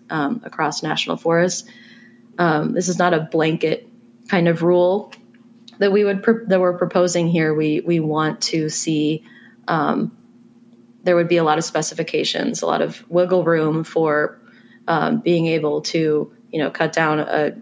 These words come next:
a tree that was, that needed to in a dry forest in the West, for example. So it's by no means a, a blanket rule, but it's a good baseline to build from because it would protect a lot of, a lot of the carbon stores that currently,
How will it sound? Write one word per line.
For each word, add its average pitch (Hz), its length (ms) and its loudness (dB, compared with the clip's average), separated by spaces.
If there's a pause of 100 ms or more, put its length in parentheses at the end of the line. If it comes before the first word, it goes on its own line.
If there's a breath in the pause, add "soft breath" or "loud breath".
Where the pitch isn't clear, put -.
a 160 100 -2
tree 160 360 0
that 156 140 0
was, 147 400 -4
that 170 120 0
needed 170 280 2
to 170 140 2
in 151 80 2
a 143 60 0
dry 147 220 2
forest 151 380 -2
in 160 40 -6
the 156 60 -2
West, 156 260 -2
for - 80 -6
example. 131 400 -6
So - 240 -6 (260 loud breath)
it's - 140 -4
by 165 160 0
no 190 140 2
means 170 340 2
a, 147 260 0 (160)
a 147 100 -6
blanket 151 400 -2
rule, 151 260 -2
but 151 280 -4 (240 loud breath)
it's - 160 -4
a 170 40 -2
good 170 200 0
baseline 151 400 0
to 156 60 -2
build 151 280 -2
from 220 380 2 (360)
because 139 400 -2
it - 80 0
would 151 200 -2
protect 170 440 -2
a 160 40 0
lot 147 220 0
of, - 340 -4
a 175 60 -2
lot 156 160 2
of - 80 -4
the 170 80 -4
carbon 170 300 -2
stores - 420 -2
that - 160 -4
currently, 165 540 -2